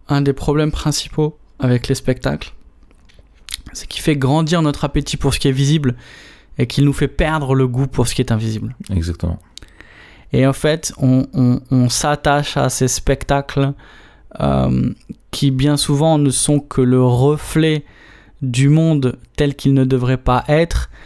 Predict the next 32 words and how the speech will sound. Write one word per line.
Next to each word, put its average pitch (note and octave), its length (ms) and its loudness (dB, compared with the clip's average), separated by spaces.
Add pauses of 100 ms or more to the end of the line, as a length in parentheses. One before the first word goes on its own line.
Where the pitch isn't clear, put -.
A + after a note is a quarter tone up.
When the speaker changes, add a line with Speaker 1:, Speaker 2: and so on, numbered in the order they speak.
(340)
Speaker 1:
et C3 180 4
une C#3 380 6
énième D#3+ 500 4
tentative D3+ 760 0
à C3+ 80 2
chaque C3+ 220 -2
fois D3 320 0 (500)
pour D3 340 2
le C3 140 4
transcender D#3 840 0 (420)
et C3+ 120 4
atteindre C3+ 520 0
le B2 120 4
monde C#3+ 320 2
tel D3 200 0
qu'il C3+ 240 -2
devrait B2 540 0
être. - 500 -2 (680)
Et C3 200 4
ça, D3+ 320 0
à C#3+ 40 2
chaque C#3 220 -4
fois, D3 180 0
ça - 360 -4
échoue. D#3 440 0 (760)
Et C#3 260 4
pendant D3 340 2
qu'on B2+ 180 0
perd D#3 460 0
du B2+ 160 -2
temps, D3+ 440 -2 (480)
euh, A#2+ 220 2